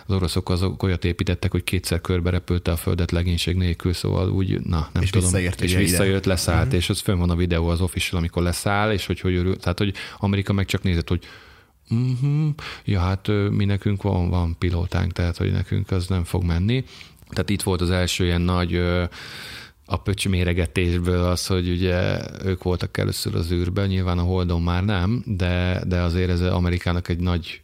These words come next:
Speaker 1: oda legyintés volt, és, ö, ennek hatására, ugye az, a, a, a Burán projekt az a,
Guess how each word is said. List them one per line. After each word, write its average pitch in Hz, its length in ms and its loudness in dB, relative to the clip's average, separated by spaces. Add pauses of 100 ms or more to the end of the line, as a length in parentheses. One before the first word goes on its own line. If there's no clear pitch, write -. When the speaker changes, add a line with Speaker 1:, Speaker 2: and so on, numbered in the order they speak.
Speaker 1:
oda 85 400 -2 (600)
legyintés 85 640 0
volt, 98 420 0 (580)
és, 95 420 0
ö, 98 380 2 (160)
ennek 117 460 -2
hatására, 113 840 0 (300)
ugye 87 180 2
az, 82 140 2
a, 95 400 0
a, 92 100 -2
a 92 100 -4
Burán 104 400 0
projekt 95 400 0
az 85 140 0
a, 90 100 2